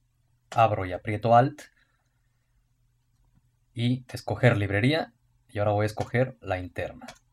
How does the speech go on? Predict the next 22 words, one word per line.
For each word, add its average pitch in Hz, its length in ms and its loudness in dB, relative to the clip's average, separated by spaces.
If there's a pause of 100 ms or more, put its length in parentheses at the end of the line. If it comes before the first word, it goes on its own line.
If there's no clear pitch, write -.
(200)
¿no? 117 240 -8
Que - 100 -10
está - 200 -12
en 90 60 -10
nuestro 90 280 -12
usuario, 143 480 2 (600)
en 90 120 -16
música, 131 560 -6 (320)
iTunes. - 380 -20 (640)
Abrir, 131 460 -10 (680)
y 127 300 -2 (1040)
aquí - 240 -20
se - 140 -16
puede 95 240 -6
ver 95 160 -6
perfectamente 101 680 -8
que 87 120 -10
ya 98 100 -4
es 101 80 -4
la 95 300 -8
otra 104 320 -2
canción 90 540 -12